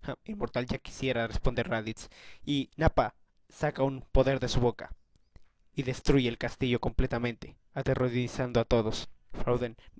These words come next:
estaba aterrado ante tal poder. En ese momento, una criatura gigante aparece.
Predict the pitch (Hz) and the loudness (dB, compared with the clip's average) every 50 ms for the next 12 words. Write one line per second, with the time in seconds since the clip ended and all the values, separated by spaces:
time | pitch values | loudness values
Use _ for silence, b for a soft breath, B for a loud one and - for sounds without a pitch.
0 | - - - - - 147 127 123 123 - 131 123 127 120 120 117 113 120 120 117 | -16 -16 -8 -4 -2 0 0 0 -2 -2 -2 -2 0 0 2 2 0 0 -2 -4
1 | 123 123 - 127 120 120 120 - - - 131 - 135 127 117 - - - - - | -6 -4 -2 -2 -2 0 -2 2 6 6 6 6 6 0 -2 -4 -8 -16 -16 -20
2 | - - - 143 147 139 - 139 135 131 131 123 - - - - _ - - 156 | -16 -10 -10 -8 -4 -2 0 0 0 0 0 0 2 0 0 0 _ -6 -2 -2
3 | 156 151 143 - 151 139 - - 147 127 117 - 127 117 127 120 113 - 120 107 | 0 0 -2 -2 -2 2 6 6 6 6 6 2 -2 -2 -2 -2 -2 -4 -2 2
4 | - - 110 113 110 - - - - | 4 4 4 2 -2 -6 -8 -12 -12